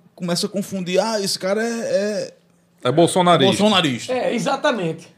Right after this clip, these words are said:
Speaker 1: Aí eu digo, "Não, mas me diga onde foi que eu defendi Bolsonaro."
Speaker 3: <laughs> É,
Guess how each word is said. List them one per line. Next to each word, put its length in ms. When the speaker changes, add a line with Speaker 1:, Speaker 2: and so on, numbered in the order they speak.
Speaker 1:
Aí 180
eu 40
digo, 200
"Não, 200
mas 160
me 100
diga 220
onde 180
foi 160
que 60
eu 60
defendi 440
Bolsonaro." 520
Speaker 3:
<laughs> 40
É, 400